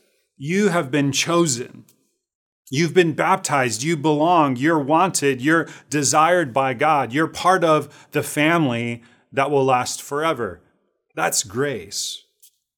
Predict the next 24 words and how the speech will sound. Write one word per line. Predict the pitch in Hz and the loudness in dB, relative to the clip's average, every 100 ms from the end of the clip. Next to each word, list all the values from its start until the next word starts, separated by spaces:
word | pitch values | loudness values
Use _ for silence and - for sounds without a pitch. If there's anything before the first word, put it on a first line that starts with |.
| _ _ _ _ _ _ _ | _ _ _ _ _ _ _
Paul | - 165 | 2 4
gives | 180 156 | 6 4
another | 147 156 175 | 4 4 2
picture | 139 151 - 139 139 | 2 -2 2 4 4
in | 135 131 | 2 -2
verse | 123 127 123 - - | 0 0 0 -4 -2
thirteen. | 139 139 139 160 131 107 - _ _ _ _ _ _ 117 | 0 0 0 -2 -2 -4 -12 _ _ _ _ _ _ 0
"You | 151 | 4
were | 160 139 | 6 6
dead | 160 180 143 | 4 2 2
because | 151 131 156 151 135 | -2 2 4 4 2
of | - 135 | -2 -2
your | 131 131 | 2 2
sins | - 175 175 160 143 - | 2 2 2 0 0 -4
and | - 139 | -4 -2
because | 139 131 151 135 | -2 2 2 4
your | 135 | 2
sinful | 131 175 165 151 | 4 2 2 2
nature | 135 143 156 151 131 | 2 2 2 2 2
was | 123 135 139 | 2 0 0
not | 147 147 147 | 0 0 -2
yet | 139 135 | -4 -4
cut | - 139 | -4 -2
away. | 127 135 156 123 110 | 2 2 2 2 0